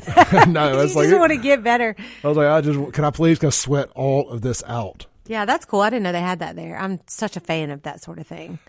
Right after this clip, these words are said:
Speaker 1: Yeah, I, I see a lot of people doing it, and, uh, I've always been a fan of saunas anyway. Um,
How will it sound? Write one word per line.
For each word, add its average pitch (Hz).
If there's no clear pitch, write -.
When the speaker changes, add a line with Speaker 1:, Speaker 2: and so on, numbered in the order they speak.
Speaker 1:
Yeah, 156
I, 180
I 202
see 247
a 247
lot 180
of -
people 170
doing 139
it, 120
and, 117
uh, 113
I've 147
always 127
been 123
a 113
fan 120
of 107
saunas 120
anyway. 120
Um, 113